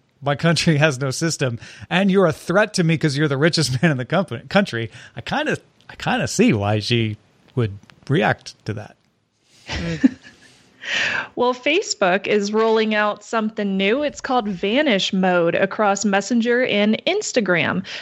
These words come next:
Speaker 3: After a message is viewed by another party and the chat window is closed, the message will no longer be accessible.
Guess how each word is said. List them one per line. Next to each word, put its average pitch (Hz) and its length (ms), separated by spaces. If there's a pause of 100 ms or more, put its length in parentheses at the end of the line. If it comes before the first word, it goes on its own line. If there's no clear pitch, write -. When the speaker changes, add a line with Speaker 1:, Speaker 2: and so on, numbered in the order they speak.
Speaker 3:
After 254 280
a 339 120
message 240 420
is 202 220
viewed 202 520
by 180 380
another 202 340
party 170 720
and 196 160
the 185 60
chat 208 340
window 190 320
is - 180
closed, 196 600 (320)
the 220 80
message 247 420
will 254 160
no 220 320
longer 247 480
be 208 320
accessible. 196 840